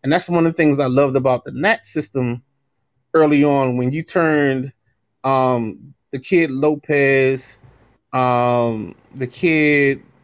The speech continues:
Giolito, and I forget the third piece in that trade. Oh, um, Dane Dunning. And you turn that into Adam Eaton. Yeah, Adam Eaton wasn't dominant, but Adam Eaton became a piece and a part of the process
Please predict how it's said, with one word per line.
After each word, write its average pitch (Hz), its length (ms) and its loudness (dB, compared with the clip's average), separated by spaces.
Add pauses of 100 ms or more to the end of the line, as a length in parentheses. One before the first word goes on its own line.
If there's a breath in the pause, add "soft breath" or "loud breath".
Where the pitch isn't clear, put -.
(120)
Giolito, 135 880 0 (680)
and 135 80 -12
I 127 60 -8
forget 151 280 -4
the 143 80 -10
third 139 300 2
piece 143 260 -6
in 135 80 -8
that 127 160 -8
trade. 139 460 -2 (100)
Oh, 147 280 2
um, 131 360 -2 (200)
Dane 175 300 -2
Dunning. 127 420 0 (680)
And 147 80 -4
you 156 60 -4
turn 151 240 0
that 151 200 0
into 135 280 -4
Adam 139 340 -2
Eaton. 120 380 -6 (1600)
Yeah, 175 380 0
Adam 170 280 0
Eaton 151 260 -6
wasn't 120 320 -6
dominant, 170 520 -2
but 127 100 -6
Adam 151 320 0
Eaton 151 260 -6
became 135 360 -4
a 113 40 -6
piece 156 560 -6
and 123 140 -4
a 123 40 -8
part 143 280 0
of 117 80 -4
the 123 60 -14
process 139 720 -2